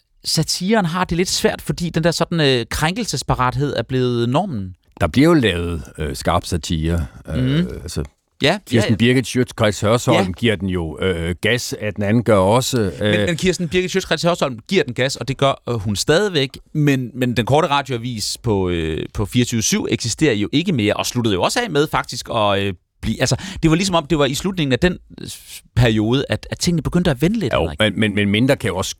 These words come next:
Speaker 2: gøre det. Altså, man behøver ikke at, for, for at, at kvalificere til at lave ægte satire, ikke insistere på at stå ude i Cirkusrevyen og sige nære, for eksempel.
Speaker 1: Nej.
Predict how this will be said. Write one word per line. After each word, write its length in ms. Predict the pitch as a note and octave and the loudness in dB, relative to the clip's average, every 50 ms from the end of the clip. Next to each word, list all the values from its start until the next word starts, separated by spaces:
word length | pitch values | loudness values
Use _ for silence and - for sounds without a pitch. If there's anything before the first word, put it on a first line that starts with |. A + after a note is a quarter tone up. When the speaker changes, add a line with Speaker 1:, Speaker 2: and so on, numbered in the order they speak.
| _ - | _ -6
Speaker 2:
gøre 240 | E2+ D#2+ E2 F2+ | -4 -2 -2 -2
det. 120 | F2 E2 - - - - _ - | -2 -4 -8 -10 -14 -14 _ -8
Altså, 200 | D#2+ - - E2+ | -6 -6 -4 -6
man 120 | E2 D#2+ | -6 -2
behøver 200 | E2+ F2+ G2 G#2+ | 0 2 2 2
ikke 140 | A2+ - A2 | 4 2 0
at, 60 | F#2+ C#2 A#1+ - - - - - - - - E2+ E2+ - - - - | -2 -2 -8 -14 -16 -18 -16 -14 -14 -16 -16 -18 -20 -20 -20 -20 -12
for, 220 | - - G#2 - - | -2 -2 -2 -2 0
for 360 | - G2+ F#2 E2+ - - F2 | 0 2 2 2 0 0 -2
at, 120 | - - F2+ | -2 -2 -2
at 60 | F2+ | -2
kvalificere 560 | - F2+ E2+ E2+ D#2+ - E2+ E2 G2 G2+ F#2 E2 | 0 0 -2 -2 -2 -4 -4 0 2 2 2 2
til 160 | - - G2 | 0 -2 -2
at 140 | E2+ F2 F2+ | -2 0 -2
lave 180 | E2+ F2+ D2 F#2+ | -2 -2 -2 -2
ægte 160 | G2+ G#2 F#2 | -2 -2 -2
satire, 520 | D2+ F#2 D#2+ - - F#2 F#2 G2 G2 E2 - | -2 -2 -4 -4 -4 0 2 2 2 2 0
ikke 240 | E2 G2+ - - G#2+ | -4 -6 -6 -2 -2
insistere 400 | G#2+ F2+ F#2 F2 - A2+ G#2 F2 | -2 -2 -2 0 2 2 2 2
på 160 | - G2+ E2+ | 2 -2 -2
at 60 | E2 | -2
stå 120 | - - G2+ | 0 0 2
ude 160 | F#2+ F#2 F#2 F#2+ | 2 2 0 -2
i 40 | |
Cirkusrevyen 600 | F#2 - G2 F#2+ G2 F2+ - F#2+ E2 E2+ E2+ D2+ | -2 -2 -2 -2 -2 -2 -2 -2 -2 0 -2 -4
og 60 | D#2 D#2 | -4 -4
sige 180 | - F2 E2 C#2+ | -4 -4 -4 -6
nære, 360 | C2+ C#2+ D2 D#2 D#2+ D#2 E2 E2 | -6 -8 -6 -4 -2 -2 -2 -2
for 140 | - - | -2 -6
eksempel. 260 | - - - E2 C3+ B2+ | -8 -6 -4 -2 0 2
Speaker 1:
Nej. 160 | B2+ B2 - | 2 0 0